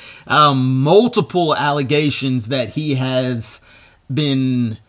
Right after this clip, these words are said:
hi-, his conduct towards the people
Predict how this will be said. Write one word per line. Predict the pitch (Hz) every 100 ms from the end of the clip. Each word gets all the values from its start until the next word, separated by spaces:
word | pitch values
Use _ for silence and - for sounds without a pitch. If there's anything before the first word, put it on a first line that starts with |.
| _ -
hi-, | 143
his | 123 143 123
conduct | - - - 185 208 214 165 113 82 - - - _ _ _ _ _ _
towards | - 170 160 151 143 135 123 - - - - _ -
the | 135 147 135 127 117 110 92 _ _ _
people | - 175 131 160 156 151 143 135